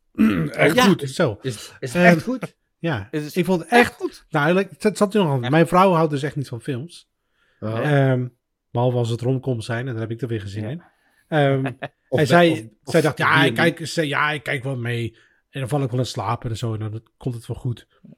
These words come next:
Speaker 1: Maar die
Speaker 2: Ja.
Speaker 1: heeft echt gewoon ook twee uur lang gewoon echt heel geboeid zitten kijken. En die wilde heel graag weten hoe het was afgelopen.
Speaker 2: Oké.
Speaker 1: Of
Speaker 2: Nou,
Speaker 1: hoe het
Speaker 2: dan
Speaker 1: zou
Speaker 2: ga, dan
Speaker 1: aflopen.
Speaker 2: ga, dan ga ik het ook kijken.
Speaker 3: Nou,
Speaker 1: Ja.
Speaker 3: wat ik, wat ik mooi vond, Sander, van de Knives Out, eh, sorry dat ik je onderbreek,
Speaker 1: Mhm.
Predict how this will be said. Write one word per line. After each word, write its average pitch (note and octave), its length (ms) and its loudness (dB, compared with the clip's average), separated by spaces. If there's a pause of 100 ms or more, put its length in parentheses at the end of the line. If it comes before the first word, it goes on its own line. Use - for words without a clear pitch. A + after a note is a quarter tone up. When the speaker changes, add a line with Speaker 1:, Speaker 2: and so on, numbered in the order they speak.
(140)
Speaker 1:
Maar D#3+ 120 -2
die F3+ 80 8
Speaker 2:
Ja. G3+ 60 8
Speaker 1:
heeft F#3+ 80 0
echt G#3+ 140 0
gewoon G3 220 0
ook A3 260 -2
twee F3+ 160 2
uur D#3 80 2
lang C#3+ 200 0
gewoon C#3+ 320 -2
echt D3 160 -4
heel F3+ 160 4
geboeid E3+ 320 -4
zitten C#3+ 180 -10
kijken. D#3+ 260 0
En C#3 60 -6
die C#3+ 80 -2
wilde C#3+ 160 2
heel G3 140 4
graag E3 140 -4
weten C#3+ 180 0
hoe C3 100 -2
het B2 80 -6
was D3+ 140 -4
afgelopen. A2+ 420 -12
Speaker 2:
Oké. - 200 -18
Speaker 1:
Of C#3 100 -12
Speaker 2:
Nou, F2+ 100 -14 (180)
Speaker 1:
hoe C3+ 100 -10
het E3 100 0
Speaker 2:
dan C#3+ 100 0
Speaker 1:
zou - 0 -
Speaker 2:
ga, C#3 80 0 (180)
dan B2 140 -4
Speaker 1:
aflopen. D3 60 -12
Speaker 2:
ga, - 420 -16
dan C#3+ 100 -20
ga D3+ 100 -14
ik C#3+ 80 -14
het A#2+ 100 -12
ook G2+ 100 -10
kijken. F2+ 340 -20 (520)
Speaker 3:
Nou, D#3+ 200 0
Speaker 1:
Ja. - 160 -12
Speaker 3:
wat F3+ 200 -4
ik, - 180 -14 (140)
wat F3+ 140 -6
ik E3 100 -6
mooi B3 280 -6
vond, D#3+ 180 -12
Sander, C3 280 -10
van C3 160 -12
de B2 220 -8
Knives B2 320 -10
Out, D#3 300 -4
eh, G#2 100 -16
sorry - 240 -14
dat C3 80 -10
ik - 60 -20
je B2 80 -10
onderbreek, D3+ 420 -4
Speaker 1:
Mhm. E3+ 160 -2